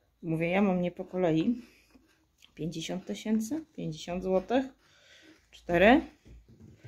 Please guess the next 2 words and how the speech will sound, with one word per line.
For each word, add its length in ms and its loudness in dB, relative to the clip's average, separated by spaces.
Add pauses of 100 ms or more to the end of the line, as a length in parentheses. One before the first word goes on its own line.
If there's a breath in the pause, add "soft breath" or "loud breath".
(720 loud breath)
Stówka. 540 4 (1300 loud breath)
Dwójeczka. 680 6